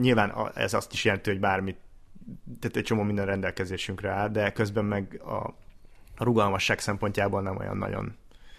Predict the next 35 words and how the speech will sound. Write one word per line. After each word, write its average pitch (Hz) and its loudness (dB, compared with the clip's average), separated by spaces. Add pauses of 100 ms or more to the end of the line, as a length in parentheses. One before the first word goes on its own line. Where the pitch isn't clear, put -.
(280)
könnyű. 101 -2 (580)
Annyi, 147 8
annyi 135 4
ilyen, 113 6
ö, 110 6
j-, 127 2
jogi 113 4 (320)
probléma 113 12
lehet 107 4
abból, 107 6
hogy 104 2
mi 107 0
bemegyünk 104 4
egy 104 -6
kamerával 98 2
egy 98 -2
vízbe 101 0
a 95 2 (240)
főszereplővel, 101 2
a 101 0
nem 104 2
tudom, 113 0
amik, 107 0
amit 113 -2
nem 123 4
szeretne, 110 0
ezeket 104 -2
a - -8
kockázatokat 107 0
nem 110 2
szeretné 101 -2
vállalni 95 0
egy, - -4
egy - -6
produkció, 101 0